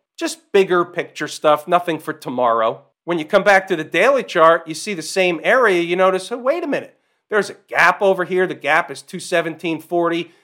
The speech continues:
Then you have a convergence of moving averages up above two eighteen." So you can see,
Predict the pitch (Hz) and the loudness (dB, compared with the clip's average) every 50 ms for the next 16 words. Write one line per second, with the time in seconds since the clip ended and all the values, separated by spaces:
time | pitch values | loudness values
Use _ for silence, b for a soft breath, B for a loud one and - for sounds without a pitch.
0 | b - 156 165 165 165 170 156 151 156 - - 147 147 156 170 175 170 165 165 | b -6 -6 -4 -2 -2 -2 -2 -2 -4 -8 -12 -8 -2 0 0 2 0 -2 -6
1 | - - 156 156 170 175 156 156 135 135 147 165 170 170 170 156 170 170 160 151 | -8 -6 -2 0 0 0 0 0 0 2 4 4 4 2 0 -2 -4 -4 -2 -2
2 | 156 160 160 147 - 160 165 165 165 - - 180 165 165 160 160 160 - 175 170 | -2 -2 -4 -4 0 0 0 0 -2 -4 -8 -6 -4 -4 -4 -4 -6 -8 -6 -6
3 | 165 165 160 b b b b _ - - 190 196 202 196 202 190 185 - - - | -6 -6 -8 b b b b _ -14 -10 -8 -8 -6 -4 -4 -4 -4 -6 -10 -8
4 | 254 262 247 226 214 202 196 | -6 -4 -4 -4 -4 -6 -8